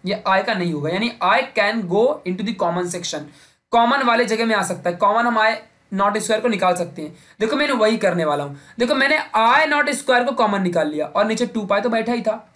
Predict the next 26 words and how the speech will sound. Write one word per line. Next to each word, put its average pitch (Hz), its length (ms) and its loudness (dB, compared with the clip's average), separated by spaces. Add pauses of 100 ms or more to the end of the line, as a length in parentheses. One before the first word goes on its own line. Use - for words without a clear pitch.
आप 165 140 -2
देख 214 140 0
सकते - 280 -6
हो 220 180 -2 (140)
आई 202 140 4
नॉट 208 160 0
स्क्वायर 208 180 -4
को 214 80 -6
कॉमन 240 220 2
निकाल 240 200 0
लिया, 220 120 0
अंदर 202 160 -4
सिर्फ 226 160 -6
sine 202 200 0
square 220 200 -2
theta 247 200 -2
बचेगा। 190 340 -6 (640)
अब 302 160 4
देखो 320 200 4
my 277 120 2
dear 294 140 2
यहाँ 233 280 2
पे 185 60 -2
याद 170 160 2
ध्यान 165 140 -2
देना, 143 220 -8